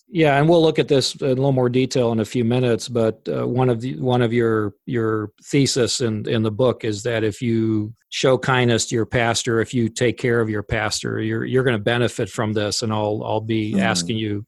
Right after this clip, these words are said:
Speaker 1: uh, to expand on that a little bit. Uh, high expectation is another one. If you could, uh, kinda generally explain that in, in a few minutes, I've got something to ask, uh, you know, to, to kinda peel some layers on that one.
Speaker 2: Yes,
Speaker 1: But, uh, when,
Speaker 2: yes.
Speaker 1: yeah, so this, this, this is an intriguing one. I,
Speaker 2: It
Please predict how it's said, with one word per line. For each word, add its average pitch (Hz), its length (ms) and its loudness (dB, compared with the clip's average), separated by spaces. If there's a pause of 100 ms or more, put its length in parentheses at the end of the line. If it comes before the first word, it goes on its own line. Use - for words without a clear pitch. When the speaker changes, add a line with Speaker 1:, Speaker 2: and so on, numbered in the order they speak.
Speaker 1:
uh, 127 220 -6
to 123 120 -4
expand 117 440 -2
on 110 140 -2
that 107 160 -2
a 113 100 -6
little 110 140 -2
bit. 117 240 -2 (520)
Uh, 123 360 0
high 190 220 2
expectation 151 840 2
is 113 200 0
another 120 480 2
one. 107 180 0
If 104 100 -2
you 139 80 -2
could, 127 200 0 (580)
uh, 143 100 -10
kinda 139 180 2
generally 139 420 4
explain 117 380 -2
that 113 240 2
in, 113 320 0
in 120 200 0
a 110 80 -2
few 127 220 -2
minutes, 117 280 0
I've 113 220 -2 (100)
got 120 200 0
something 117 560 0 (320)
to 120 80 -2
ask, 120 260 2 (240)
uh, 95 200 -8
you 123 200 -2
know, 113 80 2
to, 110 160 0
to 110 60 -10 (200)
kinda 123 180 0
peel 131 220 2
some 110 220 -2
layers 120 400 2
on 104 140 -2
that 104 200 -2
one. 107 280 -2 (320)
Speaker 2:
Yes, 113 360 0
Speaker 1:
But, 120 100 -4
uh, 117 60 2
when, 123 180 2
Speaker 2:
yes. 104 180 4
Speaker 1:
yeah, 120 120 -2
so 147 160 0
this, 165 300 2
this, 147 280 2
this 160 180 2
is 185 140 4
an 160 60 6
intriguing 139 480 4
one. 101 240 -6
I, 117 140 0
Speaker 2:
It 117 200 -4